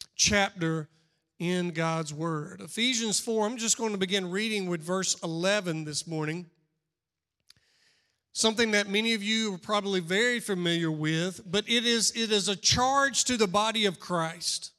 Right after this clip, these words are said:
It is, uh, words given to us, instructions, if you will, and also an understanding that God has given all of us various gifts. Somebody say, "Thank you, Lord." That means everybody in here today has a gift.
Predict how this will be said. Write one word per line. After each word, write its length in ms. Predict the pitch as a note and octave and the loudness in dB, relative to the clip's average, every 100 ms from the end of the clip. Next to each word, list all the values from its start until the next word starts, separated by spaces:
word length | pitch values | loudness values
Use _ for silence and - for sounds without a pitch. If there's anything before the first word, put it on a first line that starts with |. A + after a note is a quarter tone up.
| _ _ _ _ _ _ | _ _ _ _ _ _
It 200 | G3+ G#3 | -2 -2
is, 600 | A#3 A3+ A3+ A3+ F3+ - | 2 4 6 4 4 2
uh, 220 | G3+ F3+ G#3 G3 | 0 -2 -4 -4
words 460 | F3 B3+ C4+ C4 | 2 4 4 0
given 340 | F#3 A3+ C4 B3+ | 0 0 0 0
to 220 | B3 A#3 | 0 0
us, 580 | A3 G3 F#3 G3 - - | -2 0 0 2 0 -2
instructions, 920 | G#3+ G3 - - A3 B3+ B3 - G3 E3 | -4 2 2 4 2 0 0 -2 -2 0
if 160 | F#3 | -2
you 120 | F#3 F3+ | -2 0
will, 280 | F3+ G#3+ | 2 2
and 160 | A#3+ A3+ A#3 | 2 -4 -2
also 440 | A3+ C4+ - A#3+ | 0 2 2 2
an 80 | A3+ | 0
understanding 1000 | B3+ A#3+ G#3+ - - B3+ A#3 F3+ F#3+ F#3 - - - | 0 0 4 4 4 2 4 2 0 -2 -12 -20 -2
that 200 | G#3 G3 | 0 2
God 320 | F#3 G#3 B3 | 4 4 4
has 220 | C4 A3+ E3+ | 2 0 -2
given 520 | E3 A#3+ A3+ G3+ G#3 | 0 0 2 2 0
all 340 | A3 G3+ C4 | 0 2 2
of 100 | A3+ | 0
us 220 | G3+ G3+ | 0 0
various 500 | F3 F3 G#3 G#3+ F#3+ | 0 2 2 2 0
gifts. 540 | - E3+ G3+ C#3+ - - - | 0 4 4 4 -4 -10 -8
Somebody 320 | - G#3 F#3+ | -4 -2 0
say, 180 | G#3 F#3+ | 2 2
"Thank 300 | G3 F#3 F#3 | 2 0 2
you, 80 | |
Lord." 340 | F3+ F3+ D3 B2 - _ _ _ _ _ _ _ _ _ _ - | 4 4 2 -4 -16 _ _ _ _ _ _ _ _ _ _ -2
That 100 | B3+ | 2
means 240 | B3+ A3+ | 2 2
everybody 680 | A#3+ B3+ D4 C4+ C4+ B3 B3 | 2 2 2 2 2 2 -2
in 80 | C4+ | 0
here 220 | B3 B3+ | 0 -2
today 520 | F#3+ F#3 G#3+ G#3+ F#3+ | -2 0 2 4 2
has 360 | E3 G3 G#3+ G#3 | 2 2 2 2
a 160 | - F#3+ | 0 -2
gift. 540 | E3 C4 F3 - - | 0 0 0 -4 -20